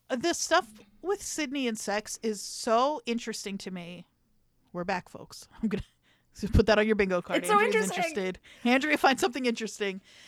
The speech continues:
Speaker 1: Because when he says, and it's gross, but when they're talking, he says, like, "We were, when we first started,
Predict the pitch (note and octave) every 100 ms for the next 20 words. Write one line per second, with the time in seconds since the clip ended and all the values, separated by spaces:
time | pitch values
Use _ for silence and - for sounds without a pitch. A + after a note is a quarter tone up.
0 | - - D4+ D4 - D#4 C#4 - - _
1 | _ _ A#3+ C#4+ C4 A3 _ _ _ -
2 | - D#4+ - B3 A#3+ A#3 A3 G#3+ G#3+ -
3 | G3+ G#3 F3 F3 - - G3+ - _ _
4 | _ A#3 A3+ A3+ A3+ - G#3+ G#3+ G3+ F3
5 | G3+ - G#3+ F#3+ F#3 F3+ F3+ G3 F#3 F#3
6 | F#3 F3+ F3+ F3 E3+ - _ _ _ -
7 | G#3+ G3+ G#3 A3 G3 - G3 G3 G3 F#3+